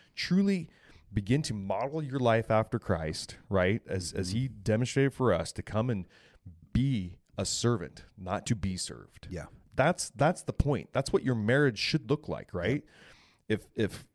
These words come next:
Speaker 1: we're the, the bride, you know, and he's the bridegroom, i-, and how he treats us is how we're supposed to treat our brides. Like, get a flipping clue and
Speaker 2: Yeah.
Speaker 1: start serving her.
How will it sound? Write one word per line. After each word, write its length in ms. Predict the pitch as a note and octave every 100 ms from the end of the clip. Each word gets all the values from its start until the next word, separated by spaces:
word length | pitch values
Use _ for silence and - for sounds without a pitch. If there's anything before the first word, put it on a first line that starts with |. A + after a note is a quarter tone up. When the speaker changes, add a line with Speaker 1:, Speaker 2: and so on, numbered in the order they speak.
| _ -
Speaker 1:
we're 280 | G#2+ B2+
the, 300 | D#3+ A2+ F#2+ -
the 80 | G#2+
bride, 500 | A2+ C3+ D3+ B2+ A#2+ - _ _ -
you 100 | A2+
know, 120 | G2
and 80 | G2+
he's 200 | A#2+ C3
the 60 | A2
bridegroom, 760 | B2 B2+ G#2+ D3 B2+ G2+ G#2+ - _ _ _ - - _ _ -
i-, 560 | D#2 D#2 - - A2+ A2
and 140 | A2+ G#2+
how 240 | G#2 C#3
he 140 | A2+ C#3+
treats 340 | - D#3 -
us 260 | D3 E3 -
is 80 | G#2+
how 140 | A#2
we're 120 | B2 C3+
supposed 260 | - C3+
to 200 | A2 G2 - -
treat 260 | - C#3+ C#3
our 240 | B2+ A#2
brides. 640 | G#2 F#2 G2+ D3 B2 G#2+ A2
Like, 300 | F#2+ - - _ _ _ _ _ _ - _ - - -
get 140 | - G3
a 40 |
flipping 480 | - - E3+ - D#3+
clue 500 | - D#3+ G#3+ E3+ E3+
and 100 | C3+
Speaker 2:
Yeah. 40 | B2+
Speaker 1:
start 240 | F2+ E2
serving 480 | - - F#3 G3+ G2
her. 240 | F2 -